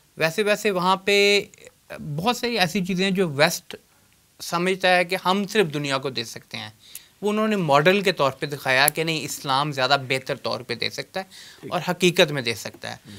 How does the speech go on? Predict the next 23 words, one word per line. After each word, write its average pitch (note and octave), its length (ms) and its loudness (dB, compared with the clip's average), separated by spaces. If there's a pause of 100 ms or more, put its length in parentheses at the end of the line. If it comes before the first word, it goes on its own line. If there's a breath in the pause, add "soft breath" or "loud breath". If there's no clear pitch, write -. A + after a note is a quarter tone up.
(140 loud breath)
اس C3+ 120 -10
کی F#3 60 4
ایگزامپل D3 440 2
پاپی D#3+ 380 0
کی، D3 320 -14
کی C#3+ 200 -6
کاشت C3 500 0
جو A#2+ 220 -10
ہے A#2 200 -12
اس D3 120 -10
کی D3+ 100 -6
ایگزامپل B2 400 -8
دی A#2+ 120 -10
جاتی B2 300 -8
ہے۔ G#3+ 40 -14 (800 loud breath)
تو F3+ 140 -2
تقریباً G3 480 -2
آپ G3 200 4
اندازہ C#3+ 320 2
کریں، F#3 320 -2
نائنٹی D#3 340 0
سیون F#3 340 2
پرسینٹ E3+ 420 -2